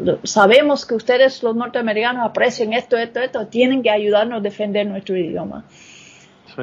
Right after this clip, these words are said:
Speaker 1: y
Speaker 2: sí,
Speaker 1: nuestra
Speaker 2: sí.
Speaker 1: tierra y nuestra cultura.
Speaker 2: <laughs> Sin saber que los, los,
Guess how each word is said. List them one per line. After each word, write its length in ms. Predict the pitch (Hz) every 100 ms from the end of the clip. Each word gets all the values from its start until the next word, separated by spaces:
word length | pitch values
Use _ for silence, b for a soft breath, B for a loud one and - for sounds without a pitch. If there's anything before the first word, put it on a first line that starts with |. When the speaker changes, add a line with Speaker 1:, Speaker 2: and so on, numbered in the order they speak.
| 113
Speaker 1:
y 100 | 226
Speaker 2:
sí, 20 |
Speaker 1:
nuestra 320 | 196 190 - 113
Speaker 2:
sí. 40 |
Speaker 1:
tierra 600 | 226 220 214 208 196 185
y 140 | - 196
nuestra 300 | 190 185 180
cultura. 560 | 180 170 165 165 170 -
Speaker 2:
<laughs> 120 | - 156
Sin 180 | 156 131
saber 340 | 131 127 131
que 140 | 151
los, 320 | 143 135 127 120 B B _
los, 160 | 127